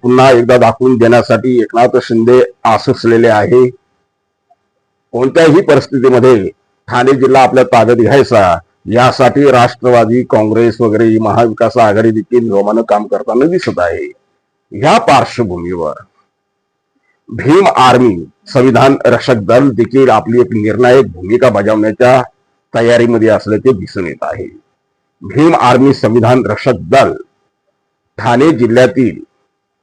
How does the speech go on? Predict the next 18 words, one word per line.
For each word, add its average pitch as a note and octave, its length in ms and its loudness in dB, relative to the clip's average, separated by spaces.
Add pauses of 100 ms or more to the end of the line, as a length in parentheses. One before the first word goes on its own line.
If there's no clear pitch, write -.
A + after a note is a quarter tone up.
(360)
सर्व F3 320 0
महानगरपालिका, A#2 920 0 (600)
मग G#2 120 -12
ती A#2+ 380 -2 (280)
कल्याण B2 440 4
डोंबिवली B2 380 2
महानगरपालिका A#2 800 0
असेल, A2+ 380 0
उल्हासनगर C3 600 0
महानगरपालिका A2+ 840 0
असेल, A2+ 400 -2 (420)
अंबरनाथ, A#2 600 2
बदलापूर, A2+ 840 0 (420)
अ, G#2 80 -4 (680)
तुमचे A2+ 260 -2
मीरा A2 300 2
भाईंदर C3+ 500 0
महानगरपालिका, A2+ 1080 0